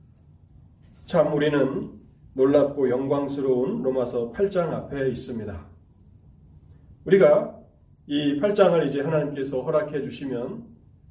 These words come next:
전체들을 함께 살펴보려고 하는데요. 이 팔 장을 잘 이해하기 위해서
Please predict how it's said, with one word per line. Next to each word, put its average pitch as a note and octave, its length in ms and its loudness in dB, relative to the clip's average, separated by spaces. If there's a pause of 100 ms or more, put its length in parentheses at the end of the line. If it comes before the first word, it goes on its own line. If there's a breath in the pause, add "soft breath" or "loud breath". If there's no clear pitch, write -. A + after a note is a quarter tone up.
전체들을 C3+ 960 -2 (160)
함께 C#3+ 520 0
살펴보려고 B2 920 -4
하는데요. A#2 640 -8 (880)
이 F3 60 -6
팔 A#3 180 2
장을 A3+ 220 6
잘 F3 360 0
이해하기 E3+ 320 4
위해서 B2+ 540 -4